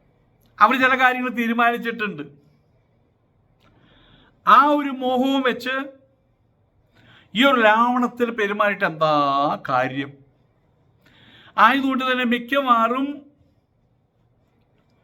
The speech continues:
ഇയാളെ പരിപൂർണ സിനിമാക്കാരനായിട്ട് വിടാനുള്ള സാധ്യതയാണ് കാണുന്നത്. സിനിമയിൽ വന്നാൽ അയാൾക്ക് അവിടെ എന്ത്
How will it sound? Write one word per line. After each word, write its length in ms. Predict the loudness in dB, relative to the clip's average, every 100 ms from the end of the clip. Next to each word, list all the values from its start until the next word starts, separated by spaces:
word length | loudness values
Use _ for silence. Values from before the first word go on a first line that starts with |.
| _ _ 2
ഇയാളെ 200 | 4 4 2
പരിപൂർണ 640 | -2 -4 -8 -6 -4 -2 -2
സിനിമാക്കാരനായിട്ട് 880 | -2 2 2 2 -2 -2 -4 -6 -8 -2
വിടാനുള്ള 360 | -2 0 -4 -2
സാധ്യതയാണ് 680 | 0 0 -6 -6 -4 -2 -2 0
കാണുന്നത്. 400 | 0 -2 -8 -8 -16 -20 -4
സിനിമയിൽ 540 | -2 -2 2 2 2 -2 -4
വന്നാൽ 580 | -4 0 2 2 0 -4 -12 -20 _ _ _ _ _ _ _ _ _ _ _ _ -20 -20 _ 2
അയാൾക്ക് 320 | 4 4 0 0
അവിടെ 140 | 2 0
എന്ത് 160 | -2